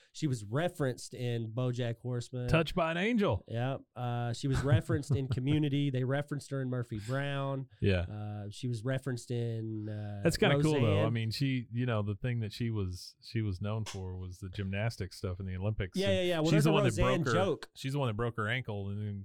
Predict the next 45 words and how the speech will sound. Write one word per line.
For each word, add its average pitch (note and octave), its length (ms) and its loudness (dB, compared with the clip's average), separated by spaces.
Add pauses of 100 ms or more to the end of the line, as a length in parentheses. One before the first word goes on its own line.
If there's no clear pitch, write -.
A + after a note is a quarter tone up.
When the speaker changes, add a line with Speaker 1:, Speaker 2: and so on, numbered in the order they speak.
(180)
Speaker 2:
and G2+ 140 0
then G2 180 -8
finished A2+ 320 -2
anyway F#2 540 -4
and G2+ 100 -4
was F2+ 120 -4
carried A2 300 2
off G2+ 200 -2
by G2 140 -2
her F#2 140 -6
Russian G2+ 420 -6
Speaker 1:
Which D3+ 200 0
is B2+ 60 2
Speaker 2:
trainer. G#2+ 360 4
Speaker 1:
crazy, D3 200 0 (320)
yeah. A#2 240 -2
Speaker 2:
Yeah. F#2+ 80 2
Speaker 1:
To, - 100 0 (140)
but D3+ 300 -2
she F#3 160 -2
was, E3+ 200 -2
uh, C#3+ 320 2 (220)
there's D#3+ 160 0
a F3+ 60 2
Roseanne D#3+ 520 2
joke. D3+ 380 0
So D3 200 0
Roseanne, E3 520 0
there's C#3+ 140 0
an C3 80 0
episode D#3 340 -2
called B2+ 280 -2
Roseanne D3 460 2
Bow A#2+ 360 0 (300)
where C3 260 2
she C3+ 160 -4
flips F3 540 -2
the C#3 80 2
roof E3 440 4
off C#3 200 -4
of A2+ 100 -6
a A2 60 -2
train D#3+ 360 -2
car, A#2+ 440 -2 (100)
or G2+ 40 4